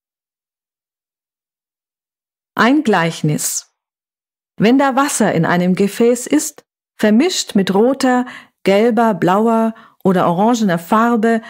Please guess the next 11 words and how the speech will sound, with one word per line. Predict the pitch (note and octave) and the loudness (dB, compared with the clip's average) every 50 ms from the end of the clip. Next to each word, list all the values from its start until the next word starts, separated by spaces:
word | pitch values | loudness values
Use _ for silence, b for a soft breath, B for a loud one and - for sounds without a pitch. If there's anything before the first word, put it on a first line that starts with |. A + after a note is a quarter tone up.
| B B B B B B B - | B B B B B B B -2
und | A#3 G3+ | -2 0
ein | - E3+ G#3 G#3 | 0 2 2 2
Mann | G#3 G#3 A3 B3+ C#4 C4 | 2 2 2 2 2 2
mit | A#3 A3+ - | 0 0 -2
gesunden | - A3+ F#3 F#3+ C4+ D4 E4 D4+ C#4 A3 | -4 -4 -2 -2 -2 -2 0 0 0 0
Augen | - - G3+ G#3+ A#3 A#3+ A3 G3+ F3+ | 2 0 0 2 2 2 0 0 0
wollte | F#3 G3 G3 F#3+ G3 | 0 -2 0 -2 -4
darin | F3 F3+ G3 G3+ A3+ B3 A#3+ B3+ A#3+ | -2 -2 0 0 0 0 0 0 0
sein | A3+ A#3+ A#3+ A#3+ | 0 0 0 0
Spiegelbild | A#3 - - - - A3 F#3+ - F3 E3 E3+ D#3 D#3 D#3 D#3+ | 0 -2 -2 0 0 0 0 0 -2 -2 0 -2 -2 -2 -4
betrachten, | - E3 E3 - - D#3+ D#3+ D#3 - - - D#3+ D#3+ D#3 D#3 - | -6 -6 -6 -4 -4 -4 -4 -4 -6 -6 -4 -2 -2 -2 -4 -8